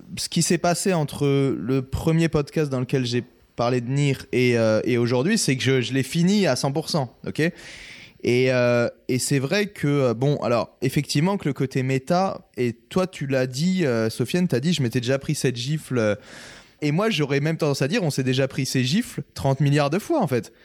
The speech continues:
On se les est pris avec M G S deux, on se les est pris avec Evangelion, on se les est pris.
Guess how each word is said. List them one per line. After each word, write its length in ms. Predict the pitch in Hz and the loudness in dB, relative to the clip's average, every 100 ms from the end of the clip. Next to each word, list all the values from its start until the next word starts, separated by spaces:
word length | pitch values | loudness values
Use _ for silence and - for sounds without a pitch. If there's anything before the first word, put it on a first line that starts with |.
| - | -10
On 100 | - | -6
se 120 | 117 135 | -2 0
les 100 | 131 | 0
est 60 | |
pris 160 | 135 143 | 0 0
avec 160 | 135 | 0
M 140 | 135 127 | -2 -2
G 140 | 117 | -2
S 160 | 120 113 | -2 -2
deux, 120 | 175 | -2
on 100 | 208 | 0
se 120 | 151 | 0
les 60 | 120 | -2
est 40 | |
pris 140 | 120 135 | 0 0
avec 240 | 123 117 | 2 2
Evangelion, 680 | 127 117 127 117 113 135 190 | 0 0 0 2 2 2 0
on 20 | |
se 140 | 170 127 | 0 0
les 80 | 123 | 0
est 60 | |
pris. 120 | - | -2